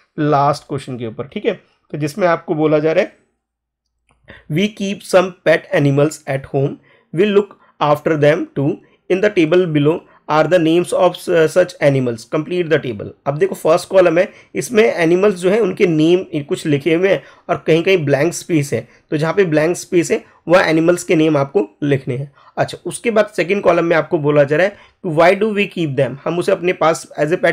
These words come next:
क्यों रखते हैं, उसके पीछे का रीज़न भी आपको मेंशन करना है। जैसे ब्लैंक स्पेस है, यहाँ पे आप लिखोगे, और किसी किसी में आपको लिखा हुआ ले-, दे रखा है, तो उसके बेसिस पे आप एनिमल के नेम लिख सकते हो। जैसे फर्स्ट वाले में बात करें, एनिमल के नेम मिस-, मिसिंग है, लेकिन यहाँ मेंशन किया गया है,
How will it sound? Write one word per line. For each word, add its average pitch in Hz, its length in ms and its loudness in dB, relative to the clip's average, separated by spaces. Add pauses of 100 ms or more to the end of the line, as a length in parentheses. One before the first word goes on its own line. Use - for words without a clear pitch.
(120)
क्यों 214 180 -2
रखते 180 260 0
हैं, 202 140 -8 (200)
उसके 226 220 -6
पीछे 214 240 -4
का 220 60 2
रीज़न 165 360 0
भी 160 60 2
आपको 156 240 0
मेंशन 131 300 -4
करना 127 260 -4
है। 123 80 -4
जैसे - 460 -6
ब्लैंक 143 320 0
स्पेस 214 300 -2
है, 214 60 6
यहाँ 127 220 -4
पे 135 100 -4
आप 131 180 -4
लिखोगे, 143 380 -4 (320)
और 175 60 -2
किसी 208 240 -10
किसी 220 200 -4
में 214 120 0
आपको 190 220 0
लिखा 185 300 0
हुआ 202 120 4
ले-, 170 260 0
दे 143 300 2
रखा 139 180 -2
है, 226 120 -4 (240)
तो 208 80 -2
उसके 233 240 -2
बेसिस 190 300 -2
पे 214 80 0
आप 214 220 -2
एनिमल 196 340 2
के 233 140 -2
नेम 156 200 0 (200)
लिख 147 160 -4
सकते - 300 -10
हो। 117 140 -8 (200)
जैसे 165 180 0
फर्स्ट 160 320 2
वाले 165 200 4
में 165 160 0
बात 143 240 2
करें, 190 140 0
एनिमल 156 400 2
के - 120 -2
नेम 165 180 0
मिस-, 151 280 -2
मिसिंग 147 360 -4
है, 110 140 -6 (240)
लेकिन 165 180 2
यहाँ 170 120 2
मेंशन 156 300 0
किया 160 200 2
गया 151 140 0
है, 185 100 -4